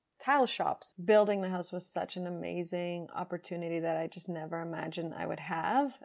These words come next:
And I know it was, like, such a privilege to be able to do that. But while that was all happening, I was experiencing really severe postpartum depre-, like, I was not okay. I was not in a good place. And designing the house was, like,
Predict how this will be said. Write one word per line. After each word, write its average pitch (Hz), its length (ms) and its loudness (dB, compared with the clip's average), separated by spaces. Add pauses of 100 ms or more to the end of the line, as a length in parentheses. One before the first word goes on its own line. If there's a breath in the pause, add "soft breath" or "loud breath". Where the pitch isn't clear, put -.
And 185 140 0
I 170 60 0
know 170 260 -2
it 170 80 -4
was, 180 160 0
like, 165 140 -2
such - 260 -2
a 175 60 -6
privilege 170 460 -2
to - 100 -14
be 175 120 0
able 160 200 -2
to 160 100 -14
do 165 260 -4
that. 226 320 0 (640)
But 190 180 2
while 180 420 2
that 180 180 0
was 180 160 -4
all 175 240 -2
happening, 180 600 -2
I 175 100 -4
was 170 340 -2
experiencing 165 920 -8
really 165 320 -2
severe 165 720 -4
postpartum 151 560 -6
depre-, - 360 -10
like, 165 240 -8
I 180 100 0
was 170 220 -4
not 165 560 -8 (180)
okay. - 500 -6
I - 60 0
was 185 160 2
not 170 320 -2
in 185 80 0
a 180 80 2
good 170 220 -2
place. 165 480 0
And 180 340 0 (840 soft breath)
designing 202 460 2
the 190 80 0
house 196 340 4
was, 185 180 0
like, 175 240 -4